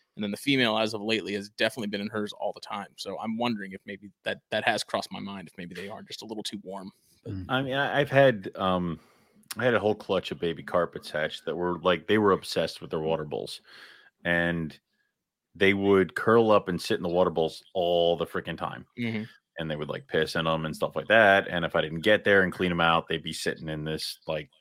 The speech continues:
Speaker 3: pee water, which is fun. Great. Thanks, guys. Um,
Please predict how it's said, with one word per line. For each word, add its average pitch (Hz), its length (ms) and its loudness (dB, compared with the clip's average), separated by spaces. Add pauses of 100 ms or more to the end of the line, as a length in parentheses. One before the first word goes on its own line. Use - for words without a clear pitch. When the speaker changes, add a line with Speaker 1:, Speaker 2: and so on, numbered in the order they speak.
Speaker 3:
pee 87 180 0
water, 78 400 -4 (340)
which 131 140 -6
is 135 100 -2
fun. 120 320 6
Great. 139 260 6
Thanks, 123 240 0
guys. - 300 -2 (920)
Um, 101 560 0